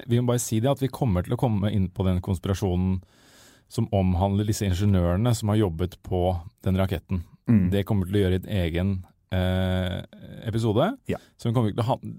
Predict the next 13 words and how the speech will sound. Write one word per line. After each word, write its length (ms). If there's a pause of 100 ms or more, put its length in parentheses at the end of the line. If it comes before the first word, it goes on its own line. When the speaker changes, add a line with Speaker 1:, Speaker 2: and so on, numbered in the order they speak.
Speaker 1:
nevne 500
noe 180
veldig 460
mye 220
mer 180 (180)
enn 140
det 160
nå, 240 (200)
annet 520
enn 300
at 260
man 180
vet 460